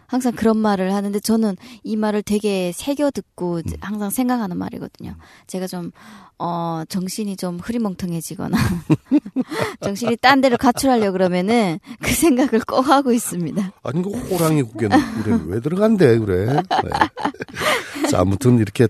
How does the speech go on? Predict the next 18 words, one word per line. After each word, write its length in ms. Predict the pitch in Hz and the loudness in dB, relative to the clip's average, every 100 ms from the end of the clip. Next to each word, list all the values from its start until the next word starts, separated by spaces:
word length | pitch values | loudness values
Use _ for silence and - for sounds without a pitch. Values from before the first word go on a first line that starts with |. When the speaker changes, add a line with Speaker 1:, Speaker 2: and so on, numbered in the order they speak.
| - | 0
Speaker 2:
탐욕에 720 | - 170 151 139 131 147 156 107 | -4 0 4 4 6 6 6 4
눈이 500 | 98 101 98 95 90 | 0 0 2 2 0
멀어서, 760 | 85 80 80 71 76 64 82 113 107 _ - | -4 -4 -2 -2 -2 -2 -2 -2 -6 _ -14
어, 680 | 80 78 73 71 71 - - _ _ | -12 -10 -12 -14 -14 -18 -20 _ _
지난 300 | - 98 90 | -2 2 2
날을 240 | 87 101 | 2 0
후회하는 560 | 117 - 160 143 113 98 | -2 0 2 4 4 0
경우가 580 | - 85 82 95 101 87 - - - | 0 -4 -2 0 0 0 -10 -20 -18
참 240 | - - 147 | -12 -4 2
많이 240 | 110 92 | 2 4
있습니다. 360 | 87 - 76 - | 2 -2 -4 -6
특히 240 | - - - | -8 -6 2
우리 160 | 156 170 | 4 4
인간사는 840 | - 92 107 113 120 104 113 151 139 _ - | 4 2 4 4 2 2 2 2 0 _ -10
다 180 | - | -4
그렇습니다. 640 | 90 80 - - 62 - - | -4 -4 -6 -8 -10 -12 -6
Speaker 1:
네. 200 | 165 165 165 170 - | -4 -4 -8 -14 -4
Speaker 2:
그래서, 680 | 107 101 113 127 139 110 | 2 4 6 8 8 6